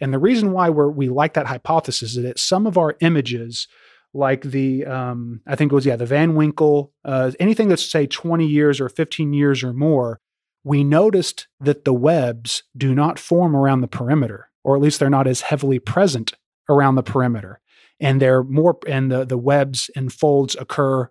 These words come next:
more readily in the middle. And why that is, going back to our droplet evaporation, uh, description, where s-, fluid circulates around, when it circulates around,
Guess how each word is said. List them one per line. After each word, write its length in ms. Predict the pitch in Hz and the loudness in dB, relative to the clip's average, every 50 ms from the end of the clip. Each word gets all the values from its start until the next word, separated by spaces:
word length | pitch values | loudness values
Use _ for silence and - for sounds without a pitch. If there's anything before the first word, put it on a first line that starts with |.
| - | -4
more 200 | 139 139 139 139 | -2 2 2 2
readily 440 | 131 131 135 139 135 139 131 127 131 | 4 4 2 2 2 0 -2 -2 -4
in 120 | 139 131 127 | -4 -6 -6
the 80 | 123 | -2
middle. 320 | 123 143 165 143 107 107 120 | 0 0 0 0 0 -4 -8
And 200 | - 127 131 127 | -8 -6 -6 -2
why 220 | 120 135 131 139 160 | 0 2 2 4 4
that 240 | 160 185 196 214 220 | 2 2 2 2 2
is, 440 | 190 127 107 101 120 - - - - _ _ _ _ _ _ _ _ _ _ _ _ _ _ - | 0 0 -2 -6 -8 -8 -8 -8 -10 _ _ _ _ _ _ _ _ _ _ _ _ _ _ -4
going 340 | 123 131 123 131 143 143 151 | -2 0 2 2 2 2 2
back 240 | 143 151 156 156 - | 2 0 0 -2 -2
to 120 | - 170 | 0 0
our 120 | 170 156 151 | 2 2 0
droplet 500 | 131 - 131 139 139 156 - - 170 151 | -2 -2 -2 -2 -2 -2 0 0 0 0
evaporation, 1040 | 156 139 123 147 151 160 - - 156 151 143 147 147 - - 165 156 160 165 156 - _ _ _ _ _ - | 0 0 0 0 -2 -2 -4 -4 -4 -2 0 0 -2 -2 -2 -4 -6 -6 -6 -10 -12 _ _ _ _ _ -6
uh, 300 | 165 147 139 139 143 147 - 156 151 143 143 151 147 | -4 -2 -2 -2 -2 -4 -6 -8 -10 -10 -12 -12 -6
description, 760 | 139 147 - - - - 180 180 - - - 110 107 113 120 _ _ _ _ _ _ - | -6 -4 -4 -4 -2 -2 -2 -2 -2 -6 -8 -8 -10 -12 -16 _ _ _ _ _ _ -6
where 240 | 139 131 127 123 123 | -2 -2 -2 -2 -2
s-, 260 | 117 - - - - | -4 -6 -8 -8 -8
fluid 380 | _ - 139 143 143 147 151 143 | _ -4 0 0 2 2 2 0
circulates 680 | - - - 127 127 - - 156 151 156 156 - - | -2 -4 -4 -6 -6 -4 -2 -2 0 0 0 0 0
around, 560 | 156 147 160 190 190 147 120 117 117 123 127 _ _ _ _ _ _ _ _ _ | 0 0 2 2 0 0 -2 -4 -8 -12 -14 _ _ _ _ _ _ _ _ _
when 220 | - 127 123 151 165 | -8 -2 0 2 2
it 100 | 190 190 | 2 0
circulates 640 | - - 196 196 185 - 196 175 175 170 - - | 0 0 0 0 0 0 2 2 2 2 0 -2
around, 600 | 135 127 143 175 220 180 131 120 120 117 120 127 | -2 0 2 2 2 2 0 0 -4 -6 -8 -12